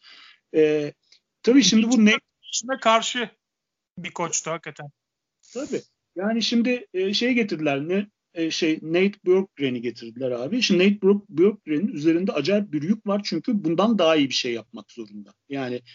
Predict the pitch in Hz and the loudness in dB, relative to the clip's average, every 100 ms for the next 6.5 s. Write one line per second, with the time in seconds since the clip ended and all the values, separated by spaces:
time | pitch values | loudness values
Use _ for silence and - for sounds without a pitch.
0 | _ - 143 165 208 202 185 202 180 160 | _ -6 -2 6 6 6 4 4 4 0
1 | - 151 147 - 139 147 147 151 - 175 | -6 -2 -2 -4 -6 -6 -6 -10 -8 -6
2 | 170 151 143 147 175 240 156 123 - 269 | -4 0 0 2 0 2 0 -2 -6 -10
3 | _ _ _ 220 190 185 262 - 202 208 | _ _ _ 0 2 4 2 4 0 0
4 | 151 123 - 135 - 131 117 117 - 110 | -4 -4 -4 -4 -4 -8 -10 -10 -12 -10
5 | 113 104 113 110 139 202 _ _ _ _ | -10 -8 -8 -6 -8 -10 _ _ _ _
6 | - 127 120 180 | -10 -4 -4 -4